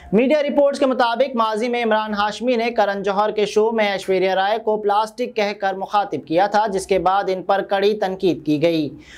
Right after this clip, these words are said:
हालिया इंटरव्यू में जब इमरान हाशमी से इस मुतालिक पूछा गया तो इन्होंने कहा कि मैं अपने अल्फाज पर बहुत शर्मिंदा हूँ,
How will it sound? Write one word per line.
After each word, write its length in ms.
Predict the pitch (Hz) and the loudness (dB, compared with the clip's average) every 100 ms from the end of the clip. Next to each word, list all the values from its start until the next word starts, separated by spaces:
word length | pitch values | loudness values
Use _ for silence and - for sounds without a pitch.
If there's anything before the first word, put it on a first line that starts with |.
| - - | -20 -2
हालिया 380 | 208 233 277 302 | 0 2 2 0
इंटरव्यू 440 | 269 277 262 311 | 2 2 2 2
में 200 | 294 277 | 2 2
जब 140 | 262 240 | 2 0
इमरान 340 | 226 226 226 | 0 -2 0
हाशमी 420 | 202 214 214 247 | 0 -2 -2 -4
से 200 | 254 233 | 0 0
इस 180 | 226 214 | 0 0
मुतालिक 480 | 202 202 202 220 208 | -2 0 2 0 0
पूछा 260 | 190 196 190 | -2 -2 -2
गया 240 | 196 214 | 0 0
तो 120 | 220 | 0
इन्होंने 300 | 196 196 190 | -2 -2 -4
कहा 280 | 190 196 208 | 0 0 0
कि 120 | 214 | 0
मैं 140 | 196 185 | 0 0
अपने 240 | 185 190 | -2 -4
अल्फाज 460 | 185 175 196 214 214 | -4 0 0 0 0
पर 220 | 190 185 | -2 0
बहुत 340 | 175 202 208 208 | -2 -2 -4 -4
शर्मिंदा 420 | 165 165 185 226 | -6 -4 0 0
हूँ, 300 | 196 190 | 2 -2